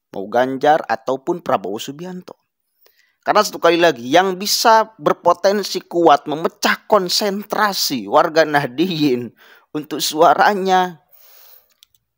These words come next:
diberikan ke Caimin, inilah salah satu sosok yang paling kuat.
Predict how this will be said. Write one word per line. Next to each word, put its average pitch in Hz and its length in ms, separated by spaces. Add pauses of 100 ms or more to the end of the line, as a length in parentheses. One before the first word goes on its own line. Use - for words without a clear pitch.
(420)
diberikan 143 560
ke 127 480 (960)
Caimin, 117 720 (320)
inilah 196 480 (160)
salah 117 240
satu 127 320
sosok - 400
yang 127 160
paling - 400
kuat. - 320